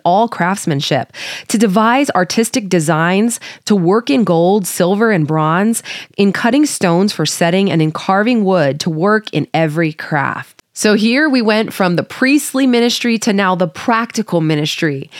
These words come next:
And both then and now, the practical ministry is just as important as the priestly one. And sometimes we neglect the ability to be empowered in our own jobs,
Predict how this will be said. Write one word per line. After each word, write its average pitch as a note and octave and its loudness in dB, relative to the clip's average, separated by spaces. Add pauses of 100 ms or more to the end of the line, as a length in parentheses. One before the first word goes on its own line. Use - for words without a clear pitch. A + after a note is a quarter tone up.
(200)
And A3 2
both A3+ 2
then A#3 0
and G#3+ 0
now, G3 0
the D#3+ 0
practical B3 0
ministry G#3 0
is G3 0
just G#3+ 0
as G#3 0
important A3 -2
as D#3 -2
the D#3+ -4
priestly D#3 -2
one. D3 -4 (360)
And A#3+ 2
sometimes D4 2
we A3+ 2
neglect G3+ 0
the A3+ 2
ability F3+ 2
to E3+ -2
be F#3 0
empowered G3 0
in F3+ 0
our E3 2
own D#3+ 2
jobs, E3+ 0